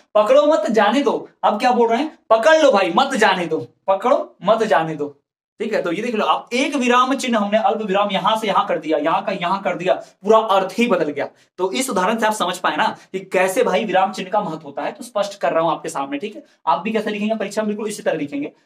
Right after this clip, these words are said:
और इसके चांसेस है बहुत आ सकता है, पहले भी पूर्व वर्ग डीएल की परीक्षा में पूछा गया था। तो विराम चिन्ह जो होते हैं वाक्यों में, शब्दों के बीच में, वाक्यों में लगाने बहुत आवश्यक होते हैं, उनसे शब्दों का, वाक्यों का अर्थ जो है स्पष्ट होता है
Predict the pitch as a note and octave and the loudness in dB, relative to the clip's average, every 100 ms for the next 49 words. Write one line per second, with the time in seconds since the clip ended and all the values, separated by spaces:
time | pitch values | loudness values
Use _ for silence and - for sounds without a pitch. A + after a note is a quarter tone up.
0 | - - - A3 F3+ E3+ F#3+ A3 F#3+ F#3 | -4 -4 -2 -4 -2 -2 -2 -4 -4 -4
1 | G3 - D#3+ D#3+ D#3+ C#3+ D3 D3 E3 E3 | -4 -4 -4 -2 -8 -6 -8 -4 -4 -4
2 | F#3+ G3+ F#3+ F3 F3+ F3+ E3+ E3+ F#3 E3 | -4 -8 -6 -2 0 0 0 -2 -4 -8
3 | D3+ A3+ A3 - B3 G3 - - - _ | -8 -10 -10 -10 -2 -2 -2 -8 -20 _
4 | _ _ F#3+ A#3 C4+ - _ E3 F#3 A3+ | _ _ 0 2 0 -6 _ -2 2 2
5 | B3+ C4 A3 G#3 F#3+ E3 E3 D3 F#3 E3+ | 2 -2 -4 -2 -2 -2 -4 -6 -2 0
6 | E3+ E3+ - A#3 F#3 D#3+ F3+ - F3 F3 | 0 -2 -2 0 0 -2 -6 -4 -4 0
7 | G#3 G#3 F3+ E3 D#3 D#3 F3+ E3 - G3+ | 0 0 -4 -6 -8 -6 -2 -2 0 -2
8 | E3 D3+ A#3 - _ E3 F3 F3+ F#3 F#3 | 0 -2 -4 -8 _ -2 0 0 -4 -4
9 | E3 D#3+ D#3 F#3 - D#3 F#3+ F#3+ C4+ - | -2 -4 -4 -8 -8 -10 -6 -4 -6 -8
10 | _ G3 G#3+ A3 B3+ B3 F#3 E3+ G#3 G#3 | _ -2 0 2 -2 0 -2 2 2 4
11 | G#3 F3+ F3 G3+ G3 - F3 - G#3+ F#3 | 4 2 0 -4 -4 0 -2 0 -4 -6
12 | F#3 - C#3+ - E3 F3 E3+ | -6 -6 -8 -6 -6 -6 -6